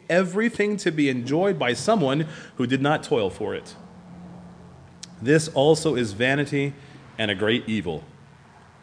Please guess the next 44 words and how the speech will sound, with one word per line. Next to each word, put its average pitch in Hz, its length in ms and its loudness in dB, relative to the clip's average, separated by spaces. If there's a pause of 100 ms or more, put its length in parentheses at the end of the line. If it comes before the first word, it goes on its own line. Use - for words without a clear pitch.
(200)
What 165 180 8
has 180 320 2
a 147 80 0
man 147 320 2
from 127 240 -2
all 151 160 2
the 156 80 2
toil 175 420 2
and 117 100 0
striving 156 520 2
of 107 160 -4
heart 143 440 0
with 120 160 -2
which 156 260 0
he 139 100 0
toils 139 360 -2
beneath 120 380 -4
the 123 60 -12
sun? 117 420 -10 (580)
For 127 140 2
all 156 160 8
his 208 220 4
days 180 260 2
are 160 80 4
full 180 240 -2
of 156 80 0
sorrow, 110 520 0 (220)
and 113 140 -4
his 120 140 -2
work 135 360 -2
is 110 120 -4
a 104 80 -2
vexation. 101 720 -6 (520)
Even 185 280 6
in 180 160 4
the 156 60 4
night 160 260 2
his 135 220 -2
heart 151 240 -2
does 123 120 -6
not 160 260 -2
rest. 175 420 -8 (460)
This 156 420 -2 (120)
also 110 540 -2